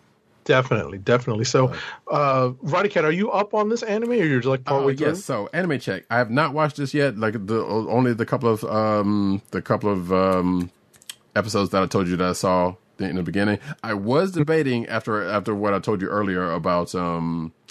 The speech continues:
Speaker 2: what I have caught up on, which was Demon Slayer, for, for those curiosity. Uh, I have caught up on that. This is probably gonna be either the next one I do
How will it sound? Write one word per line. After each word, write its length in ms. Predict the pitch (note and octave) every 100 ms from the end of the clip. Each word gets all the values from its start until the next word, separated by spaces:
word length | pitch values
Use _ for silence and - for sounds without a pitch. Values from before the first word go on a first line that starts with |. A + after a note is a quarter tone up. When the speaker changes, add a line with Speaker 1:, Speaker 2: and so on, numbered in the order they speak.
| - _
Speaker 2:
what 180 | - G#2
I 80 | G2
have 240 | A#2+ A#2
caught 180 | - F#2
up 120 | E2+
on, 160 | F2 E2+
which 140 | F2
was 120 | D#2+ D2+
Demon 280 | A2+ A2+
Slayer, 280 | F2 E2+ E2+
for, 180 | E2 E2+
for 160 | E2 E2+
those 340 | F2 E2+ C2 C2+ - - - -
curiosity. 680 | - - F#2 F#2 E2+ E2+ E2+ - - - - F2+
Uh, 320 | F2 E2 A1+
I 80 | F2
have 160 | G#2+
caught 180 | - F#2+
up 140 | E2
on 120 | E2+ E2
that. 280 | G2+ F2 - - -
This 260 | - G#2 D#3
is 100 | D#3
probably 320 | - C#3+ C#3
gonna 200 | C3 B2+
be 160 | A#2+ B2
either 280 | A2 A#2 A2
the 140 | G2+
next 300 | A2 A2+ -
one 180 | G#2+ G#2
I 220 | F2 G2+
do 600 | F#2 F2+ G2+ G#2 G#2 G2+